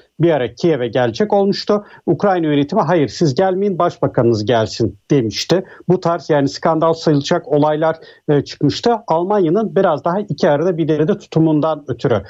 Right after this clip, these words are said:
Ayrıca tank meselesi de Ukrayna'nın çok üzerinde durduğu, ısrar ettiği bir konuydu. O da şundan kaynaklanıyor. Ukrayna ordusu bildiğimiz üzere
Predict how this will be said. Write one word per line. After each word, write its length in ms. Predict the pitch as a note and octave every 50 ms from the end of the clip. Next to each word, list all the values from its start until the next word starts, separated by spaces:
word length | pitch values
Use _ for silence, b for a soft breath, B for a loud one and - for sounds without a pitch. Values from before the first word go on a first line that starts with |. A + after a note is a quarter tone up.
| B B B B B -
Ayrıca 600 | F3 F#3 A3 A#3+ A#3 F#3+ C3+ - D#3+ G3 G#3 G#3 B B B B _
tank 340 | - F3 G3+ G#3+ - -
meselesi 500 | F#3 F3 E3+ - G3 E3+ F3 E3+ - F3+
de 80 | D3+ C#3+
Ukrayna'nın 720 | C#3+ - B2 - - E3+ E3+ E3+ D#3+ D#3 D3 D3 C#3 B2
çok 340 | - - E3 D#3+ E3 - B2+
üzerinde 440 | A2 B2+ C3+ C3 C#3 D3 F3+ F3 -
durduğu, 360 | C#3 B2 A2 G#2 A2 B2 A2+
ısrar 380 | A#2 - - D3 D#3+ F3 F3+
ettiği 320 | E3+ D3+ - - - B2 G#2+
bir 160 | B2+ A#2+ -
konuydu. 340 | - C3+ A#2+ B2+ C3 C#3+ A3+
O 140 | G#3+ F#3 F3+
da 60 | F#3
şundan 380 | F3+ - E3 D#3+ D#3 F3 F3
kaynaklanıyor. 640 | - - C3+ B2+ B2 A#2+ - - D3 C#3 D#3 F#3 A3+ A3+ B B B B B -
Ukrayna 400 | D#3+ C#3+ - G3 G#3 G#3+ G#3 G3
ordusu 480 | F3+ D#3 C3 B2 C3+ - - A#3 E3+
bildiğimiz 480 | E3+ D3 C#3+ C#3 E3+ F3 F#3+ G#3+ G3+ - - -
üzere 340 | A#2 G#2+ C#3 F3+ A3 A3